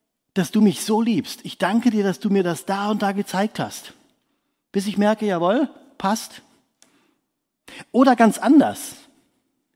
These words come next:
Wie wir da reagieren, ist sehr, sehr unterschiedlich. Aber wenn Gott uns anspricht, dann geht es darum,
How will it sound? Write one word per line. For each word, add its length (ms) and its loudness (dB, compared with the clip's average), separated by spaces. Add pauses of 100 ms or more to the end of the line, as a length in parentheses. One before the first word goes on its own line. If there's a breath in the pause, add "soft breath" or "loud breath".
(200)
Wie 160 -2
wir 80 0
da 80 0
reagieren, 480 0
ist 300 -4
sehr, 280 -4
sehr 100 -2
unterschiedlich. 680 -2 (220 loud breath)
Aber 320 -4
wenn 240 0
Gott 140 -2
uns 160 2
anspricht, 720 -4 (400 soft breath)
dann 160 -6
geht 160 -4
es 140 -10
darum, 480 -2